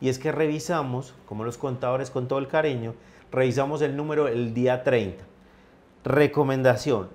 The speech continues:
revisa tus actividades todos los días, revisa cómo vas con tu número, revisa tus ventas. No vendiste hoy, no importa, pero revisa,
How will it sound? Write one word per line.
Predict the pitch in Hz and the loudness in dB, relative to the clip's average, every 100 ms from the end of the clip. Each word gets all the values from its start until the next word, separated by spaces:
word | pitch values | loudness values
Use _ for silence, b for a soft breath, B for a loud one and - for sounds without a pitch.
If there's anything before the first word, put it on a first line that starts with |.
| - | -10
revisa | 120 127 123 139 131 156 | -2 0 2 -2 -4 -8
tus | 156 131 | -8 -10
actividades | 127 - 117 110 104 101 113 - - - | -10 -6 -2 0 2 0 -2 -6 -16 -2
todos | 135 131 135 | 0 2 0
los | 135 123 | -2 -2
días, | 127 107 90 107 | -2 -2 -4 -2
revisa | 123 123 120 131 | -2 -2 -6 -8
cómo | 131 127 127 | -8 -4 -2
vas | 131 127 | -2 -4
con | 143 123 | -8 -6
tu | 127 | -6
número, | 120 117 90 87 B B - | -6 -6 -8 -10 B B -4
revisa | 127 123 120 143 131 | 0 0 0 -2 0
tus | 123 117 | 0 0
ventas. | 120 92 95 - | -2 -2 -8 -10
No | 143 156 | -2 0
vendiste | 175 185 185 180 | 2 2 0 2
hoy, | 175 170 - B B - | 2 0 -4 B B -4
no | 139 | 0
importa, | 147 131 151 113 - 87 | 2 4 4 4 -2 -2
pero | 131 127 123 | 4 6 4
revisa, | - 120 120 127 123 - 87 | 4 6 6 6 2 -4 -10